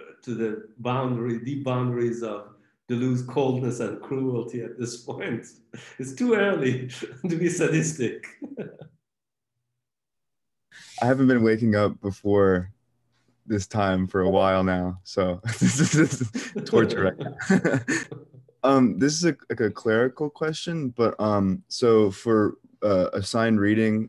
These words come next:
Speaker 2: or if there is any assigned reading, where would I find?
Speaker 1: Oh, assigned reading. I haven't, um, found a good way to basically, um, get the text for the next sessions. Give me, uh,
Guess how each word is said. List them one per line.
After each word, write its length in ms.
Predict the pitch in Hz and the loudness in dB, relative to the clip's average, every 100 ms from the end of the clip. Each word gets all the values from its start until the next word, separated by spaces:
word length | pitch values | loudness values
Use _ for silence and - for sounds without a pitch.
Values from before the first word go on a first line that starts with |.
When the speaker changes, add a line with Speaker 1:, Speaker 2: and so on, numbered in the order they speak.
| - | -4
Speaker 2:
or 80 | |
if 120 | 98 - | -2 0
there 120 | 101 | 2
is 220 | 101 98 | 2 2
any 140 | 98 | 0
assigned 340 | 95 92 101 92 | 0 -2 -2 0
reading, 400 | 92 92 90 87 | 2 0 0 0
where 200 | 101 117 | 2 4
would 100 | 110 | 4
I 80 | 98 | 2
find? 600 | - 95 95 92 92 - _ | 0 -2 0 0 -2 -4 _
Speaker 1:
Oh, 220 | 180 180 | -2 0
assigned 380 | 160 160 214 214 | -2 0 0 2
reading. 480 | 202 208 180 - - - 175 | 2 2 0 -2 -12 -8 -2
I 100 | 240 | 0
haven't, 520 | 233 226 202 196 - - - | 0 0 -2 -4 -10 -12 -4
um, 640 | 151 143 127 123 123 127 - | -2 -2 -2 -4 -6 -10 -18
found 500 | - 170 170 170 135 | -12 -8 -4 -4 -6
a 40 | |
good 540 | 120 - 175 156 131 127 | -10 -6 -4 -4 -6 -2
way 420 | 160 160 160 160 160 - | 2 2 2 0 -4 -12
to 100 | 143 - - | -14 -12 -6
basically, 920 | 143 139 147 - 143 139 131 127 - | -6 -6 -10 -12 -8 -4 -4 -4 -10
um, 480 | 120 117 113 110 110 _ - _ | -8 -8 -6 -8 -12 _ -20 _
get 460 | 151 156 156 - _ _ _ _ _ _ _ _ - _ _ | -4 -2 -4 -14 _ _ _ _ _ _ _ _ -20 _ _
the 100 | 135 | -10
text 800 | 127 127 165 165 - - - - - | -10 -8 -6 -6 -8 -12 -14 -18 -12
for 120 | 131 | -6
the 80 | 117 | -4
next 320 | 120 127 123 | -2 -4 -6
sessions. 600 | - 110 - 95 - - _ _ _ _ _ | -8 -8 -8 -12 -14 -20 _ _ _ _ _
Give 180 | - 240 | -2 0
me, 460 | 240 226 220 208 - | 2 2 2 0 -2
uh, 600 | 147 139 139 135 127 127 | -2 -2 -2 -2 -4 -6